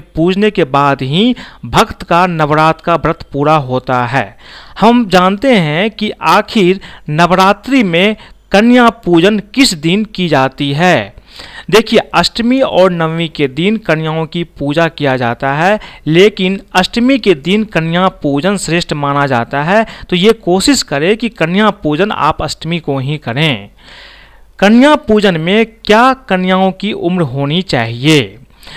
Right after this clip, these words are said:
देखिए, कन्याओं की आयु दो साल से ऊपर तथा दस साल तक होनी चाहिए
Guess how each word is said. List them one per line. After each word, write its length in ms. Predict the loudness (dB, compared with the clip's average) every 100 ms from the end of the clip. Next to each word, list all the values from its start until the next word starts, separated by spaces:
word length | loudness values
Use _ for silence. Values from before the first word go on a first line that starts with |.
| -2
देखिए, 260 | 0 2 0
कन्याओं 500 | 0 0 0 2 2
की 160 | 0 -6
आयु 440 | -2 0 2 0 0
दो 260 | 4 4
साल 320 | 4 2 0
से 140 | 0 -2
ऊपर 440 | 0 0 2 -2
तथा 300 | -2 -2 -2 -2 0
दस 140 | 0 0
साल 340 | -2 0 0 0 -4
तक 140 | -8
होनी 260 | -8 -8 -8
चाहिए 520 | -4 -4 -2 2 2